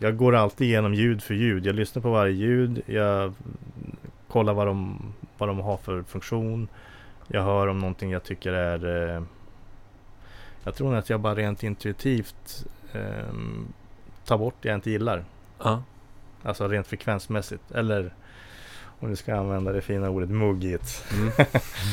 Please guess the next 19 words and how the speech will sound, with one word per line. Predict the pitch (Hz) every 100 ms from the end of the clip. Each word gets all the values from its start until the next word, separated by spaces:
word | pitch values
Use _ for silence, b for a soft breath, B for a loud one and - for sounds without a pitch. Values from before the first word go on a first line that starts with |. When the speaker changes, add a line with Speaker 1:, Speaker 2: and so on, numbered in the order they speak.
| 98 B B B -
Speaker 1:
Så | - 113 107 101 98 95
kanske | 107 98 107
jag | 95 95 92 92
höjer | 87 104 101 98
upp | 95 -
diskanten | 98 - 98 95 - 95
eller | 92 90
tar | -
fram | - 104 98 98
midden | 95 95 95 95
eller | 92 95
det | 98 107
som | 101 107
jag | 101
tycker | - 104 - 98
är | 92
karaktären | - 98 - - 110 107 101 92
i | 92
ljudet. | 98 107 101 87 - -